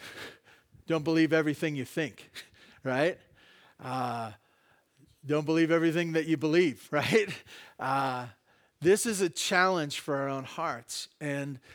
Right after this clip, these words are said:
I, I wanna encourage you that, um, you know, I, I said that about President Trump and our media, but there's also could be someone more dear to you. It could be your best friends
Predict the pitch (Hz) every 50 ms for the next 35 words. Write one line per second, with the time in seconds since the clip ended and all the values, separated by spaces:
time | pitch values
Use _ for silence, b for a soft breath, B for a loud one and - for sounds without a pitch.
0 | B B B B - 151 151 185 208 233 277 285 262 214 - - - 233 240 254
1 | 226 185 - - 185 156 139 135 127 123 143 135 135 131 - - b b b b
2 | b b b b b - - 151 151 151 156 151 147 147 143 139 131 127 117 -
3 | - _ _ _ _ _ _ _ _ _ _ _ _ _ _ _ _ _ _ _
4 | - 185 160 156 147 143 139 139 135 139 139 117 - - _ - _ _ _ _
5 | _ _ - _ _ _ - 143 - - 165 151 151 143 143 131 135 127 - -
6 | - 151 143 131 135 139 - - - - 160 143 143 139 127 - 143 127 127 127
7 | 131 143 143 143 147 147 139 139 139 139 135 135 131 - _ _ _ _ _ -
8 | 135 120 139 131 127 117 - _ _ 143 147 151 151 143 147 151 156 175 196 -
9 | - - 165 139 135 135 131 - - 175 143 123 135 135 - - - 160 147 147
10 | 147 143 131 127 127 117 - _ - - - 151 147 135 127 120 139 151 160 170
11 | 160 - - 131 117 117 117 110 107 - _ - 165 147 131 147 147 139 123 B
12 | B B B B - 151 139 127 117 160 151 147 - - - - - 170 160 156
13 | 160 139 117 113 - - -